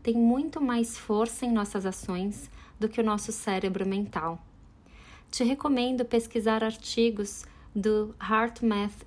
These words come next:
Institute. Reconheça e acolha seus sentimentos. Expresse-os. O agora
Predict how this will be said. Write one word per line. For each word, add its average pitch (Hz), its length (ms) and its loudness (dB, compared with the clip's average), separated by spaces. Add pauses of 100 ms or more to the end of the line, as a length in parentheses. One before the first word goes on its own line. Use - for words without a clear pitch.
Institute. - 880 -4 (1160)
Reconheça 277 840 0 (140)
e 214 100 2
acolha 226 520 4
seus - 220 -10
sentimentos. 180 920 -8 (500)
Expresse-os. - 1080 -4 (600)
O 190 80 6
agora 190 560 2